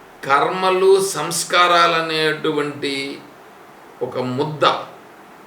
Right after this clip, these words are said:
కర్మలు, సంస్కారాలనేటువంటి ముద్ద ఏర్పడి, అంటే వాడి వాడి కర్మ, వాడి వాడి సంస్కారం, అది ముద్దగా ఏర్పడి, అది అంతఃకరణమై,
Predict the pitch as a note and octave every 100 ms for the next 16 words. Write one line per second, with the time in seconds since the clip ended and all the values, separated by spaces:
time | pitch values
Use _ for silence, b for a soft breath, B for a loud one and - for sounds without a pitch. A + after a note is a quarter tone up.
0 | - - - - A#2+ C#3 D3 D3+ E3+ E3
1 | C#3+ D3 - D#3 D3+ D3 C#3+ C#3 B2+ B2+
2 | A#2 B2 D3+ F3+ - - - - - -
3 | - G#2+ - B2+ E3+ E3 E3+ C#3 C#3+ E3
4 | E3 E3+ E3+ D3 E3 E3+ D#3 D#3 D3 C3+
5 | B2 B2 - G#2 - - - - B B
6 | B B - C#3 D#3+ A#2 G#2 G#2+ A2+ B2
7 | B2 C#3 E3 - - - - - - -
8 | - - B2 D#3+ F3 F#2 G#2 A2+ C3+ B2+
9 | C#3 C#3+ D#3 G3 -